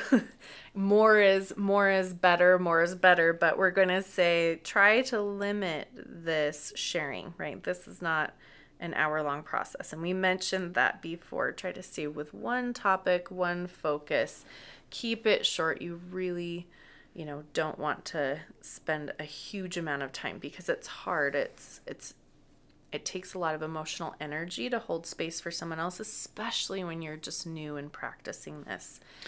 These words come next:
And especially when it's about you, right? Which is oftentimes the, the little tiffs that we get into or the frustrations that we get into with a, a partner,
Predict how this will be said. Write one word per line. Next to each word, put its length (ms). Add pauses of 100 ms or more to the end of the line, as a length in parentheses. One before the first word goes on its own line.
(300)
And 100
especially 520
when 100
it's 140
about 260
you, 440 (200)
right? 300
Which 160
is 160
oftentimes 960
the, 480 (140)
the 120
little 240
tiffs 440
that 180
we 120
get 200
into 320
or 80
the 80
frustrations 640
that 140
we 80
get 120
into 440
with 180 (580)
a, 280 (100)
a 40
partner, 720